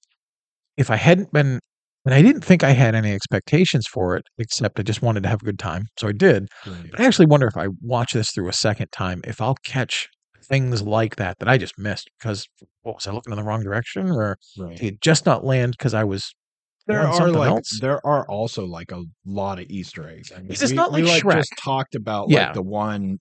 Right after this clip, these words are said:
Speaker 2: thing. It's definitely not like
Speaker 1: It's not like
Speaker 2: Shrek.
Speaker 1: Shrek, where there are tons of jokes that come at you so quick, you're like, "I have to watch that a second time," 'cause I
Speaker 2: Right.
Speaker 1: missed, like, three of 'em in that
Speaker 2: Right.
Speaker 1: scene.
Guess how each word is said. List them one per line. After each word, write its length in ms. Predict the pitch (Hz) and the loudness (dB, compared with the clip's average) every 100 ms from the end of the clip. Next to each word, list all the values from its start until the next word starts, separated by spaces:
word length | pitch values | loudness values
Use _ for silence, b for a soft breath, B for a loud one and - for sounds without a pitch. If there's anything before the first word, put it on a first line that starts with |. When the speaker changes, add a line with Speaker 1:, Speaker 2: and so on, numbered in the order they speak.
| _ | _
Speaker 2:
thing. 340 | 127 110 92 90 b b - | -6 -4 -6 -10 b b 0
It's 220 | 147 - | 0 2
definitely 520 | 196 202 226 180 175 | 2 4 0 0 -2
not 300 | 139 135 135 | 0 -2 -2
like 180 | 131 - - | -4 0 2
Speaker 1:
It's 140 | 180 | 4
not 100 | 254 | 6
like 120 | 247 | 6
Speaker 2:
Shrek. 160 | - 190 | 6 4
Speaker 1:
Shrek, 40 | - | 6
where 100 | 147 | 6
there 140 | 143 | 6
are 80 | 117 - _ _ - | 4 -2 _ _ 0
tons 280 | 240 233 147 | 2 4 2
of 120 | 110 | 2
jokes 340 | 135 123 117 - | 4 4 2 -2
that 120 | - 123 _ - | -4 -6 _ -2
come 140 | 226 | 0
at 160 | 170 165 | 2 0
you 80 | |
so 220 | 135 151 123 | 0 0 0
quick, 340 | - 131 - | 2 2 2
you're 100 | 131 | 0
like, 200 | 120 104 _ 220 | 0 -2 _ -10
"I 20 | 247 - | -10 -10
have 240 | 392 - | -14 -10
to 60 | 117 | -4
watch 300 | 104 95 - | 0 0 -2
that 160 | 98 | -4
a 40 | 101 | -4
second 320 | - 104 104 | -4 -6 -6
time," 180 | - 98 | -6 -6
'cause 120 | 98 | -4
I 60 | - | -4
Speaker 2:
Right. 100 | 208 | -2
Speaker 1:
missed, 260 | - - - | -2 -2 -4
like, 180 | 104 85 - | -4 -4 -6
three 160 | 107 | -4
of 120 | 95 92 | -2 -4
'em 260 | 90 87 - - | -8 -10 -14 -6
in 60 | 113 | -2
that 100 | 95 | 0
Speaker 2:
Right. 80 | 95 | -2
Speaker 1:
scene. 420 | 110 90 90 | -4 -6 -8